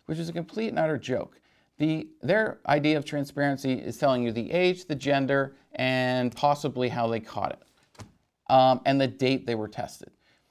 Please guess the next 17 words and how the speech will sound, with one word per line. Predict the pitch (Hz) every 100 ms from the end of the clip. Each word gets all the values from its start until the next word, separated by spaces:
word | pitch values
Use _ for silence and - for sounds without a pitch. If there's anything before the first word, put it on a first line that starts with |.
| _ _
That | 156 220
doesn't | 226 226 -
help | 147 160 -
the |
public | - - 147 131 -
at | 110
all. | 120 - - _ _ _ _ _
What | - 208 -
we, | 208 220 202 - _ -
Algoma | 131 151 175
Public | 170 160 151
Health | 143 139 -
needs | 120 139 147
to | 180
be | 196
doing | 127 107 110
is | 123 -